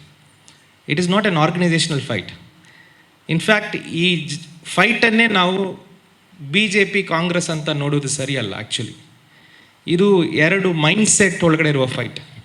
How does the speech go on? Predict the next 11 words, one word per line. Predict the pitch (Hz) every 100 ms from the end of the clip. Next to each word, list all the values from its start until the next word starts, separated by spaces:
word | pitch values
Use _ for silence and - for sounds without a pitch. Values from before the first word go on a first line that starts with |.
| _ _ - - - -
ಎರಡು | 143 147 139
ಐಡಿಯಾಲಜಿ | 151 165 196 185 170
ಒಳಗಡೆ | 147 143 131
ಇರುವ | 117
ಫೈಟ್. | 113 107 98 - - - - - - - - _ 139
ಒಂದು | 175 220
ideology | 214 214 208 208 190 196 208 220 - - - -
which | 151 151
believes | 170 196 175 180
in |
hierarchy, | 147 131 143 135 - 107